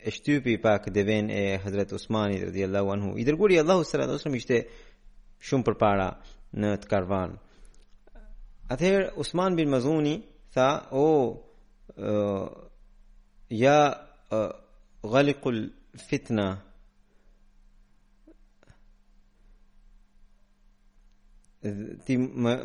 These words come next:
më ke shqetësuar." Atëherë Hazrat, e, Osmani më vonë, Hazrat Omeri radhiyallahu anhu më vonë, e takoi Usmanin dhe i tha, "O Abu Saib, pra, o baba i Saibit, domethënë o Usman bin Mazuni,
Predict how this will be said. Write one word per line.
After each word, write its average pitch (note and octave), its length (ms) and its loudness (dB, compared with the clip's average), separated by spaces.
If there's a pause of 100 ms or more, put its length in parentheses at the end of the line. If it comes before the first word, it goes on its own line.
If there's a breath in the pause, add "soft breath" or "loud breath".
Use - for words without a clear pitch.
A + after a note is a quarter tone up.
më A#2 80 -2
ke - 120 -2
shqetësuar." B2 640 -2 (580 soft breath)
Atëherë C#3+ 500 2
Hazrat, A#2+ 360 0
e, G#2+ 260 -2 (260)
Osmani A#2 420 2
më A#2 200 4
vonë, A2 340 2 (220)
Hazrat G#2+ 220 0
Omeri A#2+ 320 4
radhiyallahu G#2 360 2
anhu G#2+ 160 0
më G#2+ 100 0
vonë, G#2 280 -4 (460 soft breath)
e G#2 60 -4
takoi A2 340 4
Usmanin A2 560 0
dhe G2+ 240 4
i F#2+ 60 0
tha, A2+ 260 0
"O C#3+ 240 6
Abu A#2 220 2
Saib, A#2+ 440 4
pra, G2+ 380 0
o A#2 360 0
baba G#2 380 0
i G#2+ 80 2
Saibit, G2+ 420 -2
domethënë G#2 320 -2
o G#2+ 120 2
Usman A2 380 -2
bin G2+ 100 -2
Mazuni, A2 440 -2